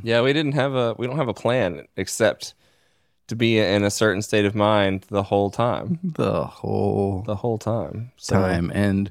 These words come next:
Speaker 1: and we delivered on that beautifully.
Speaker 2: we'll be, <laughs> I think we'll be progressing towards higher and higher fives.
Speaker 1: But yeah, we should probably just have a disclaimer up front that there, there is no way, in, I don't, I don't think at all that this episode is supposed to do anything but entertain you. <laughs>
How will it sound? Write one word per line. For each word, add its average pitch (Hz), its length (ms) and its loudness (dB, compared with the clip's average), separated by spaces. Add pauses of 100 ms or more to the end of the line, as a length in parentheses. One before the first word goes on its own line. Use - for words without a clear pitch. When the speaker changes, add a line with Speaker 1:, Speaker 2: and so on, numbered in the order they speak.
Speaker 1:
and 98 180 0
we 117 100 4
delivered 117 420 4
on 95 140 4
that 90 180 0
beautifully. 87 480 -4
Speaker 2:
we'll 117 260 2
be, 131 120 0 (180)
<laughs> - 140 -16
I 233 220 4
think 139 260 -4
we'll 135 120 -2
be 131 140 0
progressing 110 1000 -2 (800)
towards 123 500 2 (560)
higher 113 380 4
and 117 100 2
higher 110 320 0
fives. 110 680 -2
Speaker 1:
But 135 100 4
yeah, 131 120 8
we 135 160 4
should 220 160 0
probably 160 240 6
just 127 300 -2
have 131 260 2
a 123 100 4
disclaimer 110 540 0
up 90 100 -2
front 98 260 0
that 92 100 -8
there, 107 200 2
there 110 200 0
is 107 160 0
no 107 260 2
way, 107 300 2 (120)
in, 95 300 -2
I 87 220 -2
don't, 90 120 0
I 98 120 2
don't 98 180 0
think 95 180 -4
at 92 100 2
all 98 260 4
that 90 140 -4
this 92 200 -2
episode 98 300 0
is 95 80 -2
supposed 101 160 -6
to 98 80 -4
do 92 180 -2
anything 90 380 0
but 87 120 0
entertain 80 480 -4
you. 85 140 2
<laughs> - 1400 2